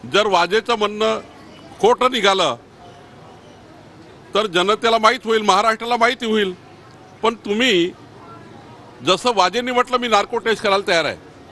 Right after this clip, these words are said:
तसं अनिल देशमुखाकडनं अपेक्षा होती. तर अनिल देशमुखजी जर हे सारं खोटं असेल, तुम्ही त्या ठिकाणी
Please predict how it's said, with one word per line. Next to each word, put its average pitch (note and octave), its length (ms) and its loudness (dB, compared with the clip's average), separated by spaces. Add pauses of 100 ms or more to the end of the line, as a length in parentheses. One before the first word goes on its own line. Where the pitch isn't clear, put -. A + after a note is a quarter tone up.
(1200)
तसं G3+ 200 0
अनिल A#3+ 260 0
देशमुखाकडनं A3+ 600 -2
अपेक्षा F#3+ 340 -2
होती. B2 220 -6 (1160)
तर G3 60 0
अनिल G#3+ 280 -2
देशमुखजी A3 460 -2
जर A3+ 200 0
हे A#3 100 0
सारं G3 320 -2
खोटं G3+ 200 0
असेल, G3+ 400 0 (960)
तुम्ही C4+ 220 0
त्या C4 160 2
ठिकाणी B3 240 -2